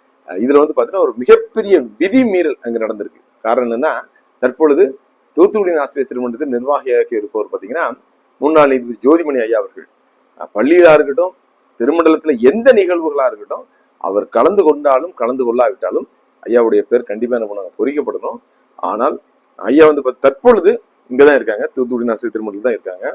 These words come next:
அதுபோல அவர்கள் ஒருவேளை சென்னையில் இருந்தாலும் அவருடைய அனுமதி பெற்று அவருடைய பெயரை கண்டிப்பாக போட வேண்டும். ஆனால் இங்க இருக்கின்ற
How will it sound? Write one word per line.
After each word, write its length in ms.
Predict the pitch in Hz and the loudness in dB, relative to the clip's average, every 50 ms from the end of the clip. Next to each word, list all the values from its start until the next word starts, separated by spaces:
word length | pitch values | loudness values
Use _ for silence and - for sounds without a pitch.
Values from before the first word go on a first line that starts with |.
| - _ _ _ _ _ _ _ _ _ - | -12 _ _ _ _ _ _ _ _ _ -12
அதுபோல 440 | - - 117 135 123 117 117 135 135 - - - _ _ _ _ _ _ _ _ _ _ - | -10 -8 -6 -4 -2 0 2 4 4 2 2 0 _ _ _ _ _ _ _ _ _ _ -4
அவர்கள் 400 | - 131 156 165 156 165 160 135 | -2 2 2 2 2 2 4 6
ஒருவேளை 340 | 135 147 156 170 180 170 - | 6 6 8 6 4 4 2
சென்னையில் 380 | - 160 147 160 175 170 151 | -2 -2 -2 0 0 -2 -2
இருந்தாலும் 320 | 139 135 127 120 120 147 156 | -2 -4 -4 -4 -2 -2 -2
அவருடைய 260 | 147 135 127 113 107 | -4 -4 -4 -4 -4
அனுமதி 280 | 107 120 131 147 135 120 | -6 -6 -8 -10 -10 -10
பெற்று 360 | - - - - _ 139 180 240 - _ _ _ _ _ _ _ - | -8 -10 -10 -10 _ -8 -8 -8 -8 _ _ _ _ _ _ _ -8
அவருடைய 380 | - 101 110 120 123 123 117 113 | -6 -4 -2 0 0 2 0 0
பெயரை 320 | - 117 127 143 156 165 - | 2 2 4 4 4 2 0
கண்டிப்பாக 560 | - 117 127 151 160 160 160 147 139 135 135 | -4 -6 -4 -2 -4 -2 -2 -4 -4 -4 -6
போட 180 | - 110 107 104 | -8 -6 -4 -4
வேண்டும். 300 | 104 95 95 117 139 135 - | -6 -6 -6 -10 -12 -12 -10
ஆனால் 400 | 92 90 87 90 101 120 160 - - _ _ _ _ _ _ - | -10 -8 -8 -6 -6 -8 -8 -8 -10 _ _ _ _ _ _ -6
இங்க 260 | 107 135 160 180 165 | -4 -4 -2 0 0
இருக்கின்ற 380 | 156 127 110 - 110 113 127 | -2 -2 -2 -10 -10 -6 -4